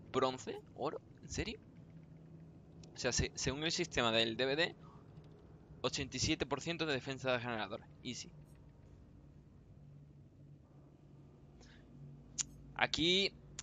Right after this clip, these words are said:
he encontrado muchísimos supervivientes. Han venido hacia mí. Cuatro por ciento he encontrado. Golpeados. El poder de,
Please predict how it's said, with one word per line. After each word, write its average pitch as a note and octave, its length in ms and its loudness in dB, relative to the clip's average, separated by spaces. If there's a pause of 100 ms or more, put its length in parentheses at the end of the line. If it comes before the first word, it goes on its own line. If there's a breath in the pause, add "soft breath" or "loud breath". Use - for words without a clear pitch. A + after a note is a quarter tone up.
he C#3 60 8
encontrado D3 400 6
muchísimos C#3+ 500 0
supervivientes. C#3+ 720 8
Han C#3 120 10
venido B2 220 4
hacia A2+ 180 -2
mí. C#3 480 2
Cuatro A#2 240 2
por A#2 100 -4
ciento A#2+ 260 -6 (160)
he A2 200 -6
encontrado. C3+ 840 2
Golpeados. A#2+ 800 2 (500 loud breath)
El B2 140 2
poder B2 360 4
de, B2+ 640 6